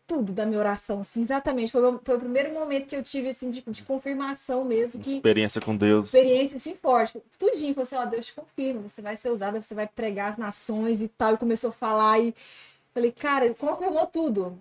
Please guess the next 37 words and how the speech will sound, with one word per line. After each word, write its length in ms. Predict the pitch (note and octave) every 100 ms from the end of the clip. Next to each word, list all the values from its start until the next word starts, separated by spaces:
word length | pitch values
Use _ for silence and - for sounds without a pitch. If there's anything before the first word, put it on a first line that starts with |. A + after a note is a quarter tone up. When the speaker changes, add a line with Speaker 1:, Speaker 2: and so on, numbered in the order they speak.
| A3
Speaker 1:
sabe? 300 | - C#4+ A#3+
Ele 60 | A3+
falou 140 | C#4
assim, 160 | C4+ A#3
"Ele 240 | B3 A#3 C#4
falou 100 | C#4+
assim, 120 | C4+
eu 40 |
tô 140 | C#4+ D4+
te 120 | D#4
confirmando." 600 | D#4+ E4 F4 F4 C4 A#3
Foi 180 | C4 C4
o 220 | B3 B3 C4+
único 340 | D4 F#4+ G4
momento 480 | F4 E4 C#4+ C4+ C4
que 60 | C4
eu 60 |
tive 200 | B3+ A#3+
uma 120 | B3 B3
confirmação 640 | B3+ B3+ B3 B3 B3 A#3+
tão 300 | C4 C#4+ G#4+ _ _ _ _ _
forte 440 | - B3+ C4+ D4 C#4+
e 40 |
direta, 520 | C4+ C#4 G#3+ F#3+ G#3+
né? 240 | G#3+ B3+ - _ _ _ _ _ _ _ _ _ -
E 100 | B3+
aí 260 | C4+ F#4
chorei 400 | A#4 A4 G4+ D#4+
demais, 260 | C#4 C#4 C#4
cheguei 180 | D4 C4+
em 40 |
casa 280 | C4 B3+ B3
feliz, 280 | - C4 B3
mandei 160 | B3+
pra 60 | B3
minha 180 | B3+ B3
mãe. 440 | A#3+ C4 C4+ C4+